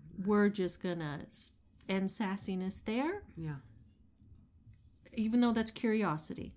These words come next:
Speaker 2: It is. Just being curious.
Speaker 1: That's
Speaker 2: I
Speaker 1: all.
Speaker 2: don't know.
Speaker 1: I'm just curious.
Speaker 2: Yeah, I really don't know.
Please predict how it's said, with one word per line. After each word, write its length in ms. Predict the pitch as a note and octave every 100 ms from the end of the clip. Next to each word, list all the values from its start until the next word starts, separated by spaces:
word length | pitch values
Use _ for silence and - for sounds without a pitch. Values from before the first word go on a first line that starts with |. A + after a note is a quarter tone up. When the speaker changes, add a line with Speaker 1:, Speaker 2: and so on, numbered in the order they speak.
| -
Speaker 2:
It 180 | A3 A3
is. 220 | F#3 G3 - -
Just 320 | - C4 - -
being 240 | G#3 E3+
curious. 560 | D#3+ D#3 C#3+ C#3+ C#3+ -
Speaker 1:
That's 240 | - F#3 F3+
Speaker 2:
I 60 |
Speaker 1:
all. 60 | E3
Speaker 2:
don't 260 | A3+ G#3 D#3+
know. 380 | D3+ G#3 F3+ - -
Speaker 1:
I'm 180 | F3
just 280 | F#3+ G3+ -
curious. 560 | - - - - - F#3
Speaker 2:
Yeah, 220 | A3 G#3 -
I 240 | E3 A3+
really 400 | A#3+ F3 F3 F#3
don't 280 | F3 F3+ F#3
know. 340 | F3+ G#3 A3